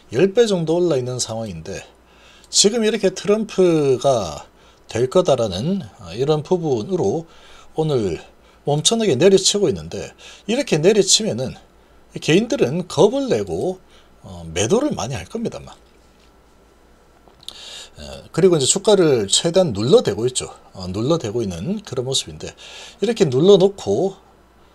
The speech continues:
어, 이제 저가 매수가, 어, 또 시간이 지나면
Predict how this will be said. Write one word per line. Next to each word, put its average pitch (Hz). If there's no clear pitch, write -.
어, 104
이제 110
저가 127
매수가, 156
어, 85
또 -
시간이 131
지나면 120